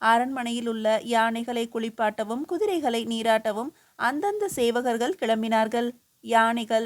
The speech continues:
மந்தை மந்தையாக நடப்பதை பார்க்க தெருக்களில் கூட்டம் கூடியது. மாட்டு வண்டிகள் ஓரமாக நிறுத்தப்பட்டன. மாடுகள் மிரளாமல் இருக்க இறுக்கி பிடித்து கொண்டார்கள். ஆனால் யானைகள் குறும்பு செய்தன. தும்பிக்கையை நீட்டி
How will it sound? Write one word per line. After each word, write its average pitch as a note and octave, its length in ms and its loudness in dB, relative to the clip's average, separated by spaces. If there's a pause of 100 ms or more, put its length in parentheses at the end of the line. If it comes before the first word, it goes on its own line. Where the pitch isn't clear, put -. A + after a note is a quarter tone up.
மந்தை C4+ 420 -2
மந்தையாக A3+ 640 2
நடப்பதை A3+ 500 -2
பார்க்க G#3+ 420 0
தெருக்களில் A3+ 640 -4
கூட்டம் F4 360 -8
கூடியது. A3 520 0 (640)
மாட்டு E4 320 2
வண்டிகள் C4 560 -2
ஓரமாக B3+ 560 0
நிறுத்தப்பட்டன. A3+ 600 -2 (480)
மாடுகள் A#3 580 2
மிரளாமல் A#3+ 640 0
இருக்க A3 280 -2 (160)
இறுக்கி A#3+ 380 -4
பிடித்து D4+ 320 -6
கொண்டார்கள். A3 580 2 (380)
ஆனால் C4 480 0
யானைகள் A#3+ 600 0
குறும்பு C4 400 -2
செய்தன. A3+ 440 -2 (440)
தும்பிக்கையை D4 600 0
நீட்டி A3+ 380 -4